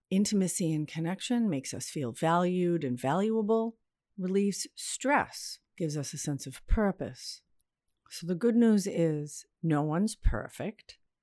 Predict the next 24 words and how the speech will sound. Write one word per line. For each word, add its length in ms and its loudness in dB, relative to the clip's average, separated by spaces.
And 140 0
just 240 -4
looking 320 6
at 160 0
where 280 2
we 260 2
are 100 4
being 260 0
called 360 -2
to 100 -6
grow 460 -2
at 120 -4
any 240 -2
particular 560 -4
time 360 -4
in 80 -4
our 140 -4
life. 340 -12
And 140 0
there's 220 -2
tremendous 680 4
help 400 4
for 120 -6
anorexia. 840 -4